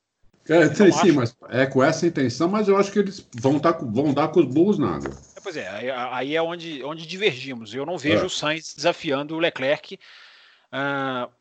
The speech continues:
Speaker 2: o Sainz, é, não se impôs contra nenhum dos seus companheiros de equipe, categoricamente.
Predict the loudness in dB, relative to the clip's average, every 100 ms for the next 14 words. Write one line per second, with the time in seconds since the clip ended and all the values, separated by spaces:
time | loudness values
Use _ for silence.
0 | -12 -6 0 2 0 -4 -6 -8 -12 -14
1 | -6 -2 -2 -4 _ _ -10 2 4 4
2 | 2 -4 -4 2 2 2 -8 -8 -6 -6
3 | -8 -10 -10 -10 -8 -10 -8 -8 -8 -10
4 | -14 -12 -14 -14 -20 _ 0 2 2 0
5 | 0 -2 -2 -10 -10 -12 -16